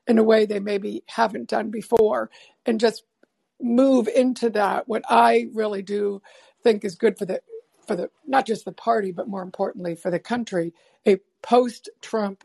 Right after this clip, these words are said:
post-pandemic world where we deal with crises, um, in a, you know, in, in a reality that, you know, that, that we're in now, not, you know, the sore loser land of,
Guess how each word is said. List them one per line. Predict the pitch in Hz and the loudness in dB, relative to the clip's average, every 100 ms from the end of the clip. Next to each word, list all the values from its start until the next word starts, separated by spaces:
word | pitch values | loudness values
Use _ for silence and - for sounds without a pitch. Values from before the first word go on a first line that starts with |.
| _ | _
post-pandemic | 214 214 - - 208 190 202 196 190 - - | -6 -4 -6 -6 -6 -4 -8 -6 -10 -12 -6
world | 214 214 190 180 180 | 0 0 0 -6 -4
where | 190 | -4
we | 180 | -4
deal | 175 190 226 202 202 - _ _ _ _ | -4 -2 0 0 -2 -6 _ _ _ _
with | 214 196 - | 0 0 -2
crises, | - 208 196 220 190 185 170 - _ - _ _ | -2 -2 0 -2 0 -2 -6 -14 _ -20 _ _
um, | 190 170 170 185 _ | -4 -4 -6 -12 _
in | 208 185 | 0 2
a, | 180 175 175 - _ _ | 2 0 -2 -10 _ _
you | 226 | -4
know, | 180 170 _ - - - _ _ _ _ _ _ _ _ _ _ 440 | -4 -6 _ -20 -20 -20 _ _ _ _ _ _ _ _ _ _ 0
in, | 247 - | 0 0
in | 339 311 226 | -2 4 4
a | 196 | 4
reality | 202 202 226 254 208 202 202 | 4 4 6 4 2 -2 -4
that, | 196 196 _ 226 - _ _ - | -6 -6 _ -20 -20 _ _ -8
you | 226 | -6
know, | 190 | -4
that, | 180 214 | -6 -2
that | 220 | -2
we're | 220 220 | 0 -2
in | 214 | -2
now, | 202 254 208 180 | -2 -4 -4 -8
not, | 185 202 233 _ _ - | -6 -6 -8 _ _ -14
you | 208 | -12
know, | 208 262 214 | -8 -10 -8
the | 214 | -8
sore | - 208 185 | -4 -4 -2
loser | 196 233 196 185 | -2 -2 -2 -4
land | 185 185 190 185 | -4 -4 -4 -4
of, | 185 | -4